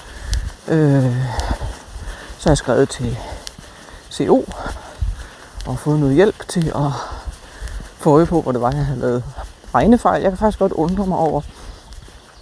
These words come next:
at jeg ikke har været i stand til at kunne løse de der multier, fordi de er egentlig ret simple. Men, øh, når man sådan er i gang hele dagen og finder mange, så på et eller andet tidspunkt, så står det altså stille inde i mit hoved.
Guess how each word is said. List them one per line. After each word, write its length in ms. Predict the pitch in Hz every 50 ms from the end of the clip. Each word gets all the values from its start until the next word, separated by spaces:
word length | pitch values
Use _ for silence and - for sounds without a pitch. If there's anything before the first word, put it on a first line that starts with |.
| - - -
at 140 | 95 95 -
jeg 120 | 113 139
ikke 140 | 139 - - - - - - - - - - - - - - - - - - - - - - - - -
har 100 | - 147
været 160 | 147 151 139
i 20 | 135
stand 280 | - - 151 147 -
til 120 | - - 151
at 140 | 131 120 -
kunne 220 | - 151 143 117 - - -
løse 260 | - 160 170 175 -
de 140 | - 175 143
der 80 | 156 139
multier, 420 | 143 151 170 175 - - 160 143
fordi 320 | - - 135 - 156 151 135 - - - - - - - - - - - - - - -
de 60 | -
er 40 | 190
egentlig 240 | 185 175 156 151 -
ret 140 | - 156 -
simple. 460 | - - 160 135 - - 143 135 131 - - - - -
Men, 160 | 139 143 147
øh, 160 | 147 151 139 135 - - - - - - - - - - - - -
når 80 | - 190
man 100 | 185 165
sådan 120 | 190 220
er 60 | 214
i 40 | 196
gang 280 | - 185 196 208 180 170
hele 160 | 190 214 208
dagen 240 | 190 185 190 175 165
og 60 | 156
finder 200 | - 180 170 165
mange, 340 | 139 127 139 143 165 202 202 - - - - - - - - - - - - - - - - - - -
så 120 | - - 214
på 120 | 151 180
et 40 | 135
eller 120 | 113 117
andet 140 | 95 135 -
tidspunkt, 520 | - 196 202 196 - - 185 180 - - - - - - - - - - - - - - - - - - - - - - -
så 100 | - 180
står 160 | - - 175
det 80 | 135 123
altså 180 | 127 127 -
stille 300 | 123 - - 147 151 165
inde 120 | 156 165 160
i 20 |
mit 100 | 151 143
hoved. 260 | 139 147 139 147 151